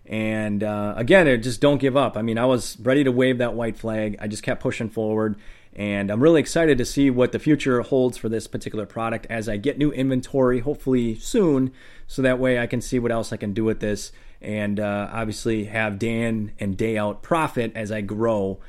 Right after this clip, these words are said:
uh, going into the rest of this year, into the next year. So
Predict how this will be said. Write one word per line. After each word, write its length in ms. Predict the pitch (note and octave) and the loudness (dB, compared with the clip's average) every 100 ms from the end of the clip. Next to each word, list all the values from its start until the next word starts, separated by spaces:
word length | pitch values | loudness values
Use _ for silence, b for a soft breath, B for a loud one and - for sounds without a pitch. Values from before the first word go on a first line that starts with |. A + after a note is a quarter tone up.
| b b | b b
uh, 200 | - F#2+ | -8 -6
going 320 | G2 A#2 G#2+ G#2 | -2 0 0 0
into 220 | G2+ G#2+ | -2 -4
the 120 | G2+ | -2
rest 260 | G2+ G2+ G#2+ | -2 -4 -4
of 100 | G2 | -6
this 180 | F#2+ | -4
year, 120 | G2 F#2+ | -4 -4
into 140 | F2+ | -6
the 100 | F2 | -8
next 300 | E2+ D#2 - | -8 -10 -12
year. 140 | D#2+ | -14
So 360 | - - F#2 | -8 -4 -2